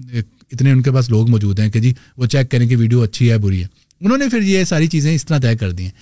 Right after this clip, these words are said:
اتنے زیادہ ل-، لائکس ہوں گے تو پھر ہم اس کو اتنے زیادہ جو ہے وہ، آ، ویوز لے کے دیں گے۔ اتنی، اتنے،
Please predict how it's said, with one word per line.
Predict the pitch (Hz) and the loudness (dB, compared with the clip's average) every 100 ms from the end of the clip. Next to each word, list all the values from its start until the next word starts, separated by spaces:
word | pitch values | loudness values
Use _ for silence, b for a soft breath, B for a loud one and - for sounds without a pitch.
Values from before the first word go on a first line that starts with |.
| b | b
اتنے | 147 156 175 | -4 2 2
زیادہ | 156 147 | 2 2
ل-، | 151 156 139 | 0 -2 -2
لائکس | 131 127 131 135 | 2 2 2 2
ہوں | 127 | 2
گے | 123 | 2
تو | 123 | 0
پھر | 113 117 113 b b 117 | -2 -4 -4 b b 0
ہم | 123 | 2
اس | 120 | 2
کو | 127 127 | -4 -4
اتنے | 123 143 160 | -2 0 2
زیادہ | 160 156 147 | 0 0 0
جو | 123 127 | 2 4
ہے | 127 | 4
وہ، | 120 120 107 90 | 4 0 -2 -4
آ، | 101 101 | -4 -2
ویوز | 104 120 - | 2 2 4
لے | 123 | 0
کے | 117 | 0
دیں | 107 101 | -2 0
گے۔ | 101 - b b _ | -2 -6 b b _
اتنی، | 165 - 208 220 214 - | -10 0 4 4 0 -4
اتنے، | 165 208 | 0 2